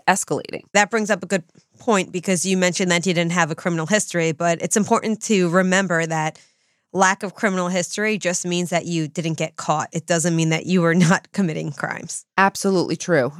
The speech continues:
Speaker 1: He was taking photos, underwear, and other items because he was fantasizing about doing certain things to Lauren, and that was clear from his history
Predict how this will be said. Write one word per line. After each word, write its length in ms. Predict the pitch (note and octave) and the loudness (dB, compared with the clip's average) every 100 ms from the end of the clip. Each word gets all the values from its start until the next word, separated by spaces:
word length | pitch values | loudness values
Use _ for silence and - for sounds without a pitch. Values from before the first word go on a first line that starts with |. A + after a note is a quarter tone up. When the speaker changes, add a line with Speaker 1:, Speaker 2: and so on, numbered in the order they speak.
| - | -2
Speaker 1:
He 160 | B3 | 2
was 100 | C4 | 4
taking 300 | - G#3 F#3 | 4 2 0
photos, 480 | - A#3 B3 B3 A#3 | 2 2 4 2 0
underwear, 440 | F#3 G#3+ A#3+ A#3+ G#3 | 0 0 2 2 2
and 80 | - | 2
other 240 | F#3 G#3 | 2 2
items 400 | G#3+ A#3+ C4 C4 | 0 -2 -4 -6
because 260 | A#3 C4 C4 | -6 -6 -4
he 80 | |
was 180 | C#4 C#4 | -2 -2
fantasizing 640 | - E4 G4+ F3+ E3+ F3+ | -2 -2 2 2 2 0
about 480 | F3+ F3 F3 F3 - | -2 2 2 0 -2
doing 280 | F3+ A#3+ G#3 | -2 0 0
certain 280 | - D#3+ D3 | -2 -4 -4
things 240 | D#3 D3+ | -6 -6
to 100 | - | -4
Lauren, 380 | D3 C3+ B2+ B2+ | -2 -2 -2 -2
and 80 | D3+ | 0
that 100 | E3 | 0
was 120 | D#3 | -2
clear 300 | - G#3+ F#3+ | -4 0 0
from 240 | - D#3+ | 0 -2
his 260 | E3+ F3+ D3 | 0 -2 -2
history 560 | - F#3 - C3 - | -4 -4 -4 -6 -6